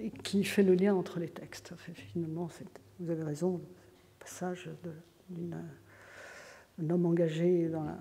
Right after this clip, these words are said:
dans la politique comme Cicéron, et qui, euh, finalement, avec cette défense du poète, revient à la littérature.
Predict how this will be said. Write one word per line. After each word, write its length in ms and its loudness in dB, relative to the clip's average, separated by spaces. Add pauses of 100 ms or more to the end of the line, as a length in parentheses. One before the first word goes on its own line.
(160)
dans 120 -6
la 60 -8
politique 380 -8
comme 160 -4
Cicéron, 500 -4 (360)
et 180 -4
qui, 440 -6
euh, 100 -12 (520)
finalement, 600 -6
avec 300 -6
cette 260 -10
défense 720 0 (140)
du 80 -6
poète, 600 0 (280)
revient 240 -2
à 80 -2
la 100 -8
littérature. 560 -14